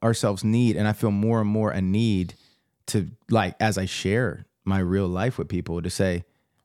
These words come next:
"I, y-, y'all aren't the needy ones, and, and I, we're up here already figured it out." Like, I'm with you. And then that vulnerability, I think, is more inviting and it adorns the message more. So prayer, just continuing to feel more freedom, but also just, like,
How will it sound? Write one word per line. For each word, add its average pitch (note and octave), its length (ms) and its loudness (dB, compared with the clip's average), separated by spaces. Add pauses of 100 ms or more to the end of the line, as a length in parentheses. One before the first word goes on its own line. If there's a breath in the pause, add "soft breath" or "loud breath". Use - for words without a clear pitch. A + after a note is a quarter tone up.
(240)
"I, D#3+ 220 4
y-, D#3+ 300 0
y'all G#3+ 320 4
aren't A3+ 180 2
the F3+ 80 2
needy F3 280 4
ones, C#3+ 320 2
and, C3+ 160 2
and C#3 220 2
I, C3+ 100 0
we're D#3+ 260 4
up C#3 120 2
here C#3 180 4
already B2 220 2
figured A2+ 280 2
it G#2+ 100 0
out." C#3+ 220 2
Like, A2 240 0 (440 soft breath)
I'm C3+ 240 4
with D3+ 280 2
you. G#2+ 580 2
And A2+ 140 4
then A#2 120 2
that A2+ 160 0
vulnerability, A2 680 2
I G2+ 60 0
think, A2+ 360 0 (120)
is G#2+ 240 0
more G#2+ 220 2
inviting A2 500 0
and G#2 140 2
it - 260 -6
adorns F#2 480 -2
the F2 80 -2
message F2+ 380 -4
more. G#2 360 0 (280 loud breath)
So G2 180 -2
prayer, D#3+ 640 0 (300 soft breath)
just C#3 160 0
continuing C#3 400 0
to A#2+ 40 0
feel A#2+ 200 -2
more A2 220 0
freedom, G#2 600 0
but G2+ 180 -2
also G2 360 -2
just, F#2 200 -6
like, F2+ 220 -4